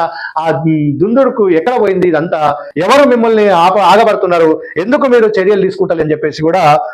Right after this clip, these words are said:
ప్రస్తుతం అందరూ దీని గురించే మాట్లాడుకుంటున్నారు. దయచేసి దీని మీద మీరు మాట్లాడాల్సిందిగా మేము రిక్వెస్ట్ చేస్తున్నాము. ఇక మరొక అంశం ఏంటి అని అంటే, ఆ, ఇల్లందు మాజీ ముఖ్యమంత్రి, ఆ, ఇల్లందు మాజీ ఎమ్మెల్యే ఎవరైతే ఉన్నారో ఈ, ఆ, అబ్బయ్య,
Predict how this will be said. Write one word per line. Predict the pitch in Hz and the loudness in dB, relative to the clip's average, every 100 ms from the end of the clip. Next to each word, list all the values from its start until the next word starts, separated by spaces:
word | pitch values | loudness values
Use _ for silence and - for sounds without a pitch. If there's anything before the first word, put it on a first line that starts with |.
| - | -10
ప్రస్తుతం | 156 156 202 160 151 | -10 -6 -4 -2 0
అందరూ | 143 147 175 165 151 147 - | 0 0 0 0 0 -4 -6
దీని | 156 175 | -4 -2
గురించే | 151 156 165 | -2 -2 -2
మాట్లాడుకుంటున్నారు. | 147 151 143 139 139 143 180 247 - - | -2 -2 -4 -4 -6 -4 -4 -4 -8 -8
దయచేసి | 160 208 240 226 240 | -4 -2 -2 -2 -2
దీని | 185 175 | 0 0
మీద | 196 | 0
మీరు | 202 180 165 | 0 0 0
మాట్లాడాల్సిందిగా | 151 147 180 190 165 156 156 156 147 143 - - | 0 -2 0 0 -2 -2 -2 0 0 -2 -8 -10
మేము | 151 | -4
రిక్వెస్ట్ | 143 147 185 143 | -4 -2 -4 -2
చేస్తున్నాము. | 151 151 135 - - - | -2 -2 -4 -6 -10 -6
ఇక | 240 | -4
మరొక | 190 320 269 | 0 0 2
అంశం | 247 220 214 196 | 2 0 0 -2
ఏంటి | 185 185 180 | -2 -2 -2
అని | 165 | -2
అంటే, | 160 185 165 160 | -2 0 -2 0
ఆ, | 156 | -2
ఇల్లందు | 180 285 262 240 208 180 | 2 2 2 2 2 2
మాజీ | 151 170 220 214 | 0 0 2 0
ముఖ్యమంత్రి, | 180 202 185 180 175 170 160 156 - | -2 -4 -4 -2 0 0 0 -2 -8
ఆ, | 147 160 | -4 0
ఇల్లందు | 208 269 247 | 2 2 0
మాజీ | 175 196 208 | 0 0 2
ఎమ్మెల్యే | 196 185 196 190 | 0 2 0 2
ఎవరైతే | 170 170 165 | 2 2 0
ఉన్నారో | 160 156 165 165 151 - - 165 | -2 0 2 2 0 -4 -8 -2
ఈ, | 170 156 151 | 2 2 2
ఆ, | 160 147 139 135 | 0 0 0 0
అబ్బయ్య, | 147 233 208 170 | 0 2 4 4